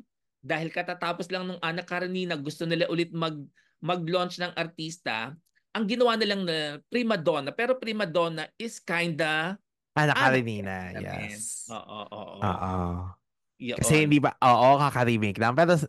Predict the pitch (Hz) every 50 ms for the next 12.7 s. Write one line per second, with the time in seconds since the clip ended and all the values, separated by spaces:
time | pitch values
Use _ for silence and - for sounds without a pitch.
0 | _ _ - - 147 151 151 165 196 220 208 202 185 180 170 156 139 156 151 135
1 | 143 135 127 117 127 135 127 120 127 120 113 113 98 101 101 - - 190 143 -
2 | 139 139 - - 120 - 113 117 - 101 - 151 131 165 165 160 160 156 151 123
3 | 147 147 139 131 120 120 117 117 175 165 175 170 170 - 147 147 139 135 - 127
4 | 123 127 127 117 117 113 101 98 104 104 - - 113 113 110 107 107 104 110 -
5 | _ - - - - - - 233 226 233 285 285 285 269 - 269 240 247 254 254
6 | 247 247 233 226 208 196 220 214 196 - - 185 170 165 165 156 170 165 165 156
7 | 156 147 143 139 131 131 127 127 - - 220 214 233 254 262 262 254 233 226 214
8 | 202 196 185 185 170 170 160 - _ 160 160 160 151 156 151 147 147 135 139 131
9 | 135 139 143 151 151 151 151 139 180 165 156 151 151 147 139 135 135 131 131 120
10 | 113 110 107 107 107 107 110 123 170 165 160 160 165 165 - - 165 160 147 143
11 | 143 131 120 113 117 120 127 131 135 135 135 135 147 147 139 127 120 120 117 120
12 | 107 98 123 117 113 117 113 117 117 156 165 170 175